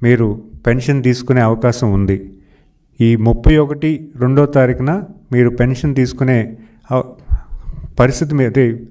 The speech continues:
కల్పించుకోవాల్సిందిగా కోరుకుంటున్నాను. అంతేకాకుండా భవిష్యత్ కాలంలో ఎప్పుడైనా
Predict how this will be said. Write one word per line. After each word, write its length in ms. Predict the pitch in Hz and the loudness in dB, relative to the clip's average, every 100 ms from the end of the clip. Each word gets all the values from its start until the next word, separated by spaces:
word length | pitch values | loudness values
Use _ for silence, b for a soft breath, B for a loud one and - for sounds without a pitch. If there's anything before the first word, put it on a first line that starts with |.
| - | 0
కల్పించుకోవాల్సిందిగా 840 | 123 123 131 - 117 113 117 117 | 2 4 0 -2 -2 -2 -4 -4
కోరుకుంటున్నాను. 760 | 143 113 107 107 101 95 92 95 - _ _ _ _ _ _ - | -2 2 2 0 -6 -6 -8 -8 -16 _ _ _ _ _ _ -2
అంతేకాకుండా 760 | 113 139 139 131 131 135 165 185 - b b b | 2 2 2 0 0 -2 -2 -6 -18 b b b
భవిష్యత్ 440 | 101 127 147 151 - | 2 4 4 -2 0
కాలంలో 680 | 143 139 139 139 131 - - - b b b b - | 2 2 2 2 2 -2 -10 -20 b b b b 0
ఎప్పుడైనా 640 | 120 117 147 156 156 139 | 2 4 4 2 0 -4